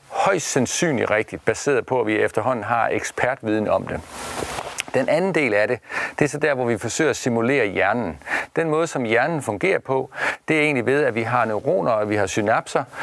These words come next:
og forbindelsen mellem neuronerne er, bliver så forstærket eller bliver svækket, afhængig af, hvad det er,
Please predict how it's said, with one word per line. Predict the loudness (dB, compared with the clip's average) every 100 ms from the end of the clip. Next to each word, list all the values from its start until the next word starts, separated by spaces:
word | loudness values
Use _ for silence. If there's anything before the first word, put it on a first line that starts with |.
| -2 -2 -2
og | -2 -2
forbindelsen | -2 -2 0 0 0 0 2
mellem | 2 2
neuronerne | 0 0 0 0 0 -2 -4 -12 -12 -2
er, | 0 0 0
bliver | 0
så | 2 -2
forstærket | -2 -4 0 2 2 0 0
eller | 0
bliver | 0 0 0
svækket, | 0 0 2 0 0 0
afhængig | 0 0 0 2
af, | 2 2 -2 -10 -10 -8
hvad | -4 -2
det | 0 0
er, | 0